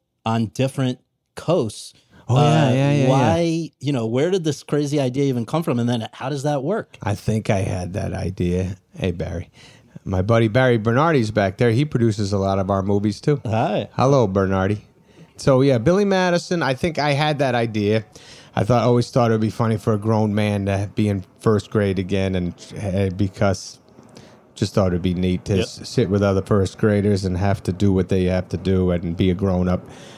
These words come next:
Speaker 2: doing it and, and seeing and being stressed out, uh, over elementary school. So anyways, me and Tim thought it was a funny idea. It was kinda like Rodney Dangerfield going back to school and going to college again. So we,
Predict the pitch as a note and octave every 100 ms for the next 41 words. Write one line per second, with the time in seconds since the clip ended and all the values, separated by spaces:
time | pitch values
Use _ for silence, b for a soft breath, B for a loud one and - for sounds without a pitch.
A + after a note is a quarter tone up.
0 | B - F#2+ F#2+ F2+ F#2 F2+ F2 F2 E2+
1 | E2+ - G2 F#2 F2+ - F2+ F#2+ F2 -
2 | G#2+ F2+ - F2+ F2 E2+ F2 F2+ F2+ F2+
3 | F2 F2+ F2 F2 F2+ G2 - A2+ D#3 E3+
4 | D#3 B2 A2 G#2+ B2+ C3 G#2+ A#2+ G#2 A2
5 | G2+ G2 F#2+ F#2+ G#2+ G2 F2+ F2+ G2+ G#2
6 | - - - - - - C#3 - G3+ F3+
7 | D#3 C#3 A#2+ C3 B2 A2+ A2 A#2 A2+ A#2
8 | A#2 G#2 A2 G2+ G#2 - - - A#2 G#2+
9 | G#2 G2+ G2 G2+ F#2+ - G2+ F#2+ F#2 F#2+
10 | F#2+ G2 G2+ - G2 G#2+